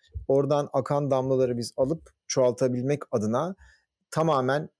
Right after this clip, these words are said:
şu ana kadar kazandığımız bütün her şeyi Esmiyor'a yatırdık. Bu bence en önemli olan modeldi. Zor bu arada. Bu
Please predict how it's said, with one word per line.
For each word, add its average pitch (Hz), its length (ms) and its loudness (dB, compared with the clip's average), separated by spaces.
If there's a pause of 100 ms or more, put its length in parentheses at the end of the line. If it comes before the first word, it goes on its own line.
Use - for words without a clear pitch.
(340)
şu 143 220 -4
ana 123 180 0
kadar 107 440 0
kazandığımız 110 580 -2
bütün 120 200 -6
her 101 140 0
şeyi 113 200 0
Esmiyor'a 104 400 0
yatırdık. 95 420 -4
Bu 123 400 0
bence 123 400 0
en 135 160 0
önemli 113 360 0
olan 113 260 2
modeldi. 110 640 0 (360)
Zor 143 520 2
bu 120 180 4
arada. 113 440 2 (140)
Bu 117 340 -4